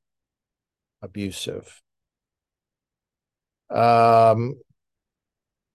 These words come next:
let me give you another, uh, example of a fallacy that's re-, relevant to our discussion. Begging the question, page one eighty-six.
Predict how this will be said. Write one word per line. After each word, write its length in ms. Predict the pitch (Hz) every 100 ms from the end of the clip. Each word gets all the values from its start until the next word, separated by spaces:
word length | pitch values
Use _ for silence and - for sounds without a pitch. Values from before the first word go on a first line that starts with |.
| _ _ _ _ _ _ _ _ _ _ _ _ _ -
let 180 | 165 208
me 100 | 202
give 240 | 190 180
you 200 | 180 156
another, 440 | 135 131 127 110 - _ -
uh, 340 | 117 107 101 - - _ _
example 800 | - - 110 123 117 123 113 113
of 200 | 110 104
a 160 | 104 98
fallacy 640 | - 123 117 113 - 117
that's 340 | 101 98 -
re-, 140 | 107 117 123
relevant 500 | 113 110 104 104 104
to 180 | 117
our 140 | 101 98
discussion. 760 | 90 - 104 95 - 117 104 _ _ _ _ _ _ _ _ _ _ _ _ _ _ _ _ -
Begging 440 | 156 180 196 175
the 80 | 143
question, 600 | - 151 131 - 107 87
page 400 | 92 147 156 143
one 220 | 135 139
eighty-six. 1040 | 143 131 127 113 - - 113 - - -